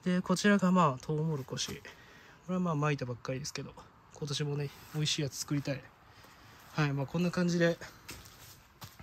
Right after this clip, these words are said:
やってます。ちょっと汚いですけどね。稲ニカだいぶこぼれてますけど。まあ、これはまた、ここのハウスまた、あの、畑になりますんで、こぼれた稲ニカはまたこの畑にどっちにしろ入るので、オッケーかなと。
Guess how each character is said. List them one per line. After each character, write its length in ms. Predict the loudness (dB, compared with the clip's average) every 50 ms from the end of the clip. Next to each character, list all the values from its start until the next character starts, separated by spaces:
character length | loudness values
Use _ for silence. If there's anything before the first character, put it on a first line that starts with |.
| -10 -6
や 100 | -6 -6
っ 40 | -2
て 120 | 0 0
ま 160 | 0 2 0
す。 460 | -2 -4 -8 -8 -8 -6 -6 -6 -8 -10 -14 -20 -20 -20 -20 -20 -20
ち 380 | -20 -20 -20 -16 -16 -8 -4 -2
ょ 20 |
っ 40 | 0
と 40 | 0
汚 60 | 0
い 40 | 0
で 80 | -2 -4
す 100 | -8 -10
け 80 | -10
ど 100 | -8 -6
ね。 320 | -4 -2 -2 0 -2 -2 -4 -8 -12 -12 -12 -12 -12 -16 -20 -20 -20 -20 -20 -12 -2 2
稲 160 | 4 6 6
ニ 80 | 4 2
カ 100 | 0 0
だ 120 | 0 2
い 40 | 2
ぶ 100 | 0 0
こ 160 | 0 2 2
ぼ 100 | 4 4
れ 80 | 2 0 -4 -14 -20 -20 -10 -6
て 100 | -4 -2
ま 120 | -2 -2
す 100 | -4 -4
け 80 | -6 -8
ど。 120 | -8 -8 -12 -16 -18 -20 -20 -10 -6
ま 120 | -4 -4 -2
あ、 20 |
こ 120 | -2 0
れ 60 | 2 2
は 80 | 2
ま 100 | 2 0
た、 180 | 2 2 0 0 0 -4 -16 -18 -18 -18 -18 -18 -18 -16 -4 -2
こ 80 | 0 2 4
こ 80 | 4
の 80 | 4 4
ハ 140 | 4 4 4
ウ 40 |
ス 140 | 4 2 0
ま 120 | -2 -2 -2
た、 180 | 0 0 0
あ 40 | 0
の、 100 | 0 -2
畑 420 | -2 -2 0 0 0 0 2 2
に 120 | 4 4 4
な 100 | 4 4
り 80 | 4
ま 100 | 4 2
す 140 | 0 -2 -6 -10
ん 80 | -10
で、 120 | -10 -10 -12 -12 -16 -20 -20 -20 -2
こ 120 | 0 4 6
ぼ 100 | 6 6
れ 80 | 6
た 140 | 4 2 -2
稲 200 | 0 2 2 2
ニ 120 | 2 2 2
カ 80 | 2
は 60 | 4
ま 140 | 4 2 0
た 80 | -2 -4
こ 240 | -8 -6 -2 -2 0
の 60 | 0
畑 300 | 2 2 2 2 2 2
に 100 | 0 -2
ど 80 | -4
っ 40 | -6
ち 140 | -6 -6 -6
に 40 | -4
し 80 | -4
ろ 60 | -4 -4
入 200 | -4 -4 -4 -4
る 80 | -6
の 120 | -8 -8 -10
で、 100 | -12 -12 -14 -18 -20 -20 -20 -20 -20 -20 -20 -20 -20 -20 -16 -12 -12
オ 40 | -12
ッ 40 | -10 -8
ケ 100 | -8 -8
ー 60 | -8
か 140 | -8 -8 -8
な 120 | -8 -8
と。 100 | -8 -10